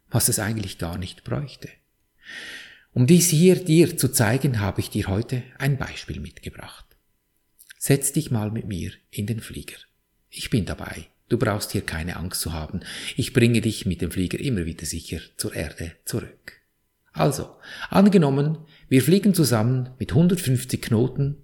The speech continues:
das entspricht so knapp doppelt so viel wie ein Stundenkilometer, auf achttausend Fuß. Auch das sind so etwa zweieinhalbtausend Meter über Meer. Mit siebzig Prozent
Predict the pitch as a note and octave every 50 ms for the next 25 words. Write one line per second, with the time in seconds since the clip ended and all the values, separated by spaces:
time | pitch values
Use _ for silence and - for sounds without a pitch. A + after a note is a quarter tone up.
0 | _ _ _ - - - - D2+ - - - F#2 F#2 - - - F#2+ F2 D#2+ -
1 | - - F#2 F2 - - - F2+ F2+ - - G2 - - - E2+ - G2 F2+ E2+
2 | D#2+ F2 D#2+ D#2 D#2 - - F#3 G3 F#3+ G3+ D#3+ - - D#3+ D3+ D#3 C#3+ C#3 C#3
3 | C#3 C#3 D#3 C3 - - - - - - - - - E3+ F#3+ F3+ F3+ - - -
4 | - F#2+ - - - - - E2 F2 - - G#2+ - - - - - - - -
5 | - - - _ _ _ _ - - G2+ - - - - - - - - - E2+
6 | D#2+ - - D#2+ D#2+ D#2 - - D2+ - - - G2 G2 G#2+ G#2+ F2+ F2 E2+ E2
7 | - - - E2+ E2 D#2 - F2+ F2+ E2+ D#2+ D#2+ - F#2 - - _ - B2 F#2
8 | B2+ A2+ E2+ D#2 D2+ - - - - _ _ _ - - - - - - E3+ F#3+
9 | F#3 F#3 - - - - - - - - - - - A2 G#2 - - - A#2+ -
10 | - - A#2+ - - - A2 A2 A2+ - -